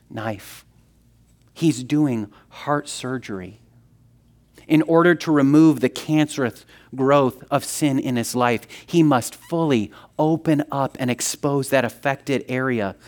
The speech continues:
in order to remove that sin. And I want us to see and appreciate how beautiful this is as Jesus begins this surgery on Peter's heart. D A Carson writes of this text, "Whatever potential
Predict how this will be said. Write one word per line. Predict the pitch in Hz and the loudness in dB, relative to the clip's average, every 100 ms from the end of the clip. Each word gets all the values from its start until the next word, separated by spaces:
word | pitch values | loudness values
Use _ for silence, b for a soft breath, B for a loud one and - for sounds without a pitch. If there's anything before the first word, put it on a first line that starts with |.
| B | B
in | 131 147 | -2 0
order | 147 139 127 | 2 0 -2
to | - 139 | -4 -2
remove | 131 131 139 123 | 0 0 0 -4
that | 127 117 - | -4 -6 -6
sin. | - 123 107 98 - _ _ _ _ _ _ _ B | -8 -8 -8 -10 -14 _ _ _ _ _ _ _ B
And | - 156 | 0 4
I | |
want | 156 175 | 4 4
us | 175 | 0
to | - | -4
see | - - 180 170 | -4 0 2 4
and | 139 | 2
appreciate | - 160 156 - 143 | 0 -2 -2 2 0
how | - 143 | 2 -2
beautiful | 120 127 156 170 156 151 | -2 -6 0 0 0 -2
this | 131 127 - | -2 -4 -2
is | 151 131 113 - B B | 0 0 -2 -8 B B
as | 147 127 | -2 0
Jesus | 120 165 170 151 - | -2 -2 0 -2 0
begins | 143 139 165 147 120 | 0 4 4 4 2
this | 160 - | 0 0
surgery | - 156 151 135 120 101 B B | -2 -2 -2 -2 -2 -2 B B
on | 143 135 | -2 -2
Peter's | - 160 131 - | -2 0 0 -4
heart. | - 135 123 - - b b b _ _ _ _ _ _ - | -4 -2 -4 -8 -20 b b b _ _ _ _ _ _ -4
D | 143 151 | 4 4
A | |
Carson | 147 160 160 156 135 | 4 2 2 0 2
writes | 139 151 151 | 4 2 0
of | 131 | -4
this | 131 - | -4 -4
text, | 151 139 143 | -4 -4 -4
"Whatever | 139 165 180 | 0 2 0
potential | - 226 175 175 - 147 117 | -2 -6 -2 -2 0 0 0